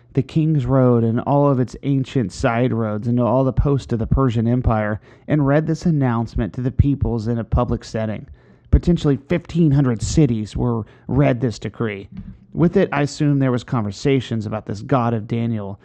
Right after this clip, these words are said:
and who he was and who, who had, how he had this power. The message of the power of God spread throughout the Persian Empire, just like in the days of Nebuchadnezzar.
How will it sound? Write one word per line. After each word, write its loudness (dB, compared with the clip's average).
and 0
who 4
he 4
was 2
and -6
who, 0
who 4
had, 0
how 2
he 4
had 2
this -6
power. 0
The 0
message 0
of 0
the -2
power 0
of -14
God 0
spread -2
throughout 0
the -6
Persian 0
Empire, 0
just -6
like 0
in 0
the 0
days -2
of -2
Nebuchadnezzar. -6